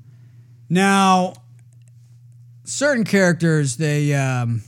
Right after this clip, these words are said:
they give you the ability to cancel your ultimate. What do you think about that, Russ? And if you mean, and if you cancel it,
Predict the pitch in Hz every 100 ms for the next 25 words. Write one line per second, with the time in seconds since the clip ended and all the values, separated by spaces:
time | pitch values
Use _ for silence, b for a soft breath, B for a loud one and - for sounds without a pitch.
0 | b b - - - - - - - -
1 | - 160 170 214 170 147 143 139 131 127
2 | 117 - 160 202 - 131 92 78 - -
3 | 107 - - - - - - - - -
4 | - - 247 233 214 214 175 156 95 -
5 | - - - b b b b b b b
6 | b b - B B B B 190 220 208
7 | 220 240 170 180 170 185 175 170 - 247
8 | 277 - 185 175 -